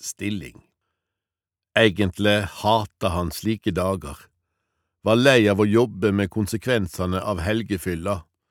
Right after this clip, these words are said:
Av og til sakna han rett og slett Oslo, der han hadde tjenestegjort etter Politihøgskolen.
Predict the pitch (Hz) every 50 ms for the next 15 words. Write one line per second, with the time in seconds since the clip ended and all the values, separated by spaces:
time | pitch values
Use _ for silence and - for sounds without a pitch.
0 | _ _ _ _ _ _ _ _ _ _ _ - 135 131 131 110 147 143 123 -
1 | - 143 151 156 143 - - 120 110 117 120 123 127 156 143 - _ _ - 101
2 | 92 - 123 117 95 - _ _ - - 107 - - - - - 78 101 - _
3 | _ _ _ _ _ _ _ _ - 107 104 110 107 110 107 113 104 - 123 123
4 | 123 123 117 98 - - 92 92 101 101 - - - 113 113 104 - - 101 85
5 | - _ - 104 98 101 - - 113 92 82 82 78 69 - - - 90 87 92
6 | 95 98 107 101 85